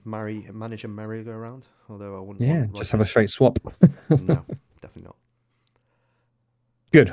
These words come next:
Speaker 2: All right, well, I feel like we lost Dan's interest now, so. <laughs>
Speaker 1: I'm still here. <laughs>
Speaker 2: He's gonna just jump
Speaker 1: Just
Speaker 2: onto his Chelsea podcast now.
Speaker 1: I'm just happier. It's fine.
Speaker 2: Good.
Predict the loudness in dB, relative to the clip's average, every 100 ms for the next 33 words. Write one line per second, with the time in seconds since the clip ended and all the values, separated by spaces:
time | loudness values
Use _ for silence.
0 | 6 8 10 10 10 10 10 8 8 6
1 | 8 4 2 -2 -2 0 2 0 6 6
2 | 8 6 8 8 10 10 10 8 4 0
3 | -10 -12 -12 _ _ -6 -6 -6 -16 -18
4 | -8 -6 -4 -6 -4 -4 -6 -6 -6 -6
5 | -10 -10 -10 -14 -12 -14 -12 -12 -10 -10
6 | -12 -14 -12 -14 -4 6 8 8 6 4
7 | 4 4 2 2 4 2 2 -2 -4 -4
8 | -8 -8 -12 _ -14 -14 -14 -14 -12 -14
9 | -14 _ _ -20 -20 -20 _ _ -20 _
10 | _ _ _ _ _ _ _ _ _ _
11 | -8